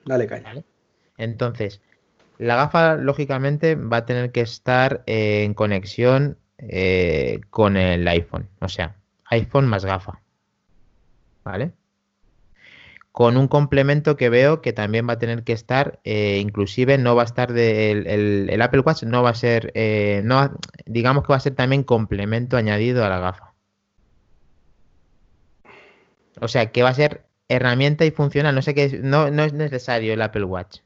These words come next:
Speaker 2: pero va a tener participación para mí en el Apple Watch. Eso no lo han dicho, eso lo pienso yo personalmente.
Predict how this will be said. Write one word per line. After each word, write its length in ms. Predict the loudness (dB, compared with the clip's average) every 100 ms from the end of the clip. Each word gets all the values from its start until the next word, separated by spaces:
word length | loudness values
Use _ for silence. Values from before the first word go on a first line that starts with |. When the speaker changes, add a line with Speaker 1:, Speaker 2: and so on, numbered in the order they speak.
| _ _ _
Speaker 2:
pero 440 | 0 2 2 -2 _ -14
va 200 | -2 -2
a 80 | 0
tener 320 | -2 -2 -4
participación 880 | -6 -6 -6 -6 -6 -8 -6 -8 -4
para 240 | -4 -2
mí 160 | -2 -4
en 80 |
el 100 | -4
Apple 220 | -6 -8 -8
Watch. 340 | -10 -12 -14 -10
Eso 160 | -6
no 80 | -2
lo 80 | -2
han 100 | -2
dicho, 220 | -4 -6
eso 160 | -4 -4
lo 120 | -2
pienso 280 | -4 -4 -2
yo 180 | -2
personalmente. 640 | -4 -6 -6 -6 -6 -10